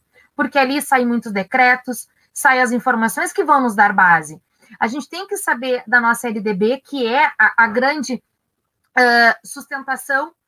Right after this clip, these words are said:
né? Hoje a gente tem a B N C C, que, e, embora muito criticada, mas a, ela ainda é um bebê e ela precisa desse nosso olhar crítico em cima dessa, dessa, de-, dessa coluna,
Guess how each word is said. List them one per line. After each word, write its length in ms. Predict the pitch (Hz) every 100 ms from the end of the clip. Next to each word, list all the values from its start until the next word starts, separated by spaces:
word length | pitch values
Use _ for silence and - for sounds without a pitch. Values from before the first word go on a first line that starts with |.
| _ _
né? 300 | 226 240 269 - _
Hoje 240 | 254 294 330
a 40 |
gente 200 | 294 254
tem 200 | 285 285
a 40 |
B 120 | 269 269
N 200 | 262 254
C 140 | 254
C, 380 | 226 233 247 302 _ _ _ _
que, 300 | - 269 254
e, 200 | 254 254 233
embora 420 | 247 233 233 302
muito 260 | 262 269 302
criticada, 720 | 269 - - 247 294 302 240
mas 200 | 226 226
a, 140 | 247
ela 180 | 233 247
ainda 240 | 254 294 277
é 100 | 254
um 120 | 320
bebê 440 | 302 262 220 233 320 _ -
e 80 | 254
ela 180 | 254 254
precisa 500 | 240 - 277 294 392
desse 280 | 285 -
nosso 260 | 269 247 254
olhar 240 | 240 233 -
crítico 680 | 233 240 277 - - 208 _ _ _
em 120 | 247
cima 420 | 240 - 269 262 -
dessa, 340 | 240 240 269
dessa, 420 | 208 185 233 - -
de-, 160 | 208 214
dessa 260 | 226 226
coluna, 760 | 240 233 214 226 285 320 247